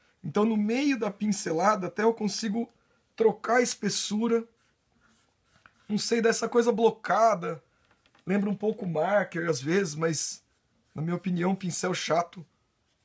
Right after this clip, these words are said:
é mil vezes melhor que marker. Pincel chato com uma aquarelinha, um guache aguado, cara.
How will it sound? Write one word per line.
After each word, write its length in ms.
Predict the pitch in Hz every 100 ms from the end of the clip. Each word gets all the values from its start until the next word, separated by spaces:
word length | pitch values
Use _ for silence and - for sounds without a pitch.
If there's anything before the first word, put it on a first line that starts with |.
| _ _ _ _
é 80 | 139
mil 220 | 143 196
vezes 360 | 147 160 170
melhor 320 | 170 165 156 165
que 140 | 185
marker. 440 | 151 131 147 156 139 _ _ _ _ _ _ _ -
Pincel 280 | - 147 233
chato 240 | 226 233
com 80 | -
uma 80 | 220
aquarelinha, 500 | 202 208 185 185 226
um 80 | 208
guache 320 | 196 214 -
aguado, 460 | 156 156 220 185 151
cara. 180 | -